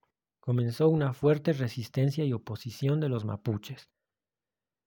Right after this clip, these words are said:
dando así inicio a la Guerra de Arauco,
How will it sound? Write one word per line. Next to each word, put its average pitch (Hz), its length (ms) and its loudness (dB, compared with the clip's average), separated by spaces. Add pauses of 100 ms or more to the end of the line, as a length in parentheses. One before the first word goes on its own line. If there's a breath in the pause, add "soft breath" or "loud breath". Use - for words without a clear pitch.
(340)
dando 127 420 6
así 143 300 2
inicio 147 480 4
a 160 40 6
la 135 440 0
Guerra 131 420 0
de 113 80 0
Arauco, 101 480 -4